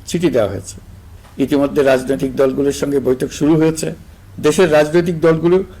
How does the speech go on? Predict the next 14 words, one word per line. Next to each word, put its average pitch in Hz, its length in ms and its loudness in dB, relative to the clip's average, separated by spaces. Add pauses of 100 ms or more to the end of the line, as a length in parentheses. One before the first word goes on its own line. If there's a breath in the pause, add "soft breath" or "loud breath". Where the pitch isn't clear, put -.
(200 loud breath)
খুবই 214 340 0
ইতিবাচকভাবে 143 680 0
সংস্কার 131 480 -4
কাজে 120 200 -2 (340 loud breath)
সাড়া 143 200 0
দিয়েছেন, 104 360 -8 (380)
তাদের 143 280 0
মতামত 147 440 -2
তুলে 147 160 2
ধরছেন। - 340 -6 (480)
কোন 180 180 2
রাজনৈতিক 160 560 0
দল 151 180 0 (340 loud breath)
কোন 180 140 2